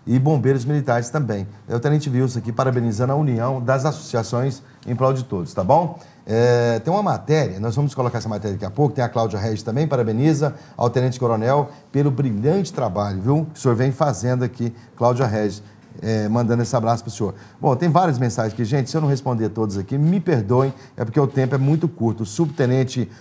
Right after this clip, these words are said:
Altair, é, e o assunto sobre o show dois mil e quinze. Tem notícia, subtenente?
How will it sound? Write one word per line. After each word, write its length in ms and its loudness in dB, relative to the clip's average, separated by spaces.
Altair, 720 2
é, 720 2
e 80 0
o 100 2
assunto 480 -2
sobre 380 0
o 60 2
show 200 0
dois 180 2
mil 100 0
e 40 -4
quinze. 460 0
Tem 140 2
notícia, 480 0
subtenente? 580 -8